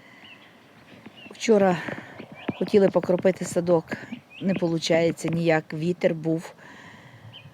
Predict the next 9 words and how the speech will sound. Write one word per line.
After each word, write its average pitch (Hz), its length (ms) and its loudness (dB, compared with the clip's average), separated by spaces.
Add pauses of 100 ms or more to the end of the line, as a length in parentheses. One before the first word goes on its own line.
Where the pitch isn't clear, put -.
(180)
мабуть, 160 560 -4 (300)
більше 170 400 -2
тридцяти 165 520 -4
метрів 165 400 -2
за 160 140 -6
секунду. 175 600 -2 (1400)
Дерева 175 600 2 (480)
горизонтально 170 880 0
лягали, 185 460 2